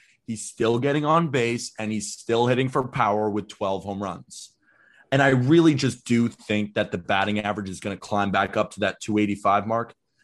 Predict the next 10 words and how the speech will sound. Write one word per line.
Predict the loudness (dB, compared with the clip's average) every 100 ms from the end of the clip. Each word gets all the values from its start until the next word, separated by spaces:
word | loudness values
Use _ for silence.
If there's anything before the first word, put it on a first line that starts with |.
| _
And | -2
like | 0 0
I | -2
said, | -6 -8 0
there | 2
is | 2 0
just | -4 -6 -6
no | -6 0 2 2 2 0 -8 -8
debate. | -6 -6 -6 -8 -8 -16 -20 _ _ -20 _ 2
But | 4 4